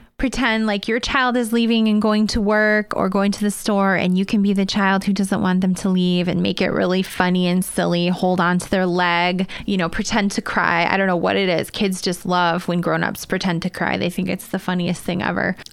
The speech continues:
You know, you can, if your child is playing with a doll and they drop the doll, you can pretend to be the voice of the doll or the stuffed animal and say, "No, no, don't leave me."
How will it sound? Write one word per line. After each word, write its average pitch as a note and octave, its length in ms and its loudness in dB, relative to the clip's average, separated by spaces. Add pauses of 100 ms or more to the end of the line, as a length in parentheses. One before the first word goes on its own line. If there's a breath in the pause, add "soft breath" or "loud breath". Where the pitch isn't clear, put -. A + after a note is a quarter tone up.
You C#4 120 0
know, A3+ 80 2
you G#3+ 200 2
can, G3 640 2 (140)
if G#3+ 200 -2
your G3+ 140 2
child G3 560 2
is G3 180 -2
playing G3 320 0
with F3+ 160 -2
a F#3+ 80 0
doll B3 560 2
and G#3 160 2
they F3 100 0
drop F3 280 -2
the F#3 100 -2
doll, A3+ 440 2
you G#3+ 180 2
can G#3+ 180 0
pretend A3+ 400 0
to A#3 80 2
be F#3+ 160 2
the F3+ 140 0
voice F3 320 0
of F3+ 100 0
the F3+ 80 2
doll F3 320 2
or E3 120 0
the F3+ 100 -2
stuffed - 340 -4
animal G#3 600 2
and G3+ 180 0
say, C4 180 0
"No, F4 320 0
no, F4 280 2
don't E4+ 260 0
leave E4+ 220 -2
me." D4+ 360 0